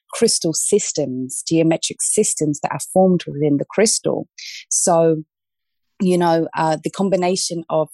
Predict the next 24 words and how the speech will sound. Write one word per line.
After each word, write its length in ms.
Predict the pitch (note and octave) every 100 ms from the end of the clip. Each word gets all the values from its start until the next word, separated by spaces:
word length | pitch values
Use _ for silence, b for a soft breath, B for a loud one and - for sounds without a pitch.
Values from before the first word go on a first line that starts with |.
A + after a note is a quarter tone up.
| -
sacred 440 | - F3 - D#3+
geometry 760 | - F3 F3 E3+ E3 - D#3+ -
and 180 | D#3 D#3+
crystals, 640 | - F#3+ - - D3+ D#3 -
as 120 | - -
the 60 | -
crystal 400 | E3+ - - D#3+
structure 640 | - - F3 F#3 - -
already 300 | - D3+ D3
holds 340 | - F#3 A#3 -
the 200 | - D3
sacred 240 | - -
geometry 680 | - C#3+ C#3+ - - C#3+ C#3+ _ _ -
formation 520 | D#3 D#3 F3+ - D#3
inside, 560 | C#3+ - F#3+ F#3 D#3+ D#3 B B B B
it's, 380 | D3+ - - - -
uh, 240 | E3 D#3 - _ -
extremely 580 | - - - A3+ G#3+ F#3
harmonizing 680 | - F#3 F3 D#3+ D3 - C#3+
to 100 | -
place 240 | - D3 -
the 80 |
two 200 | - - C#3
together. 400 | - D3 C#3+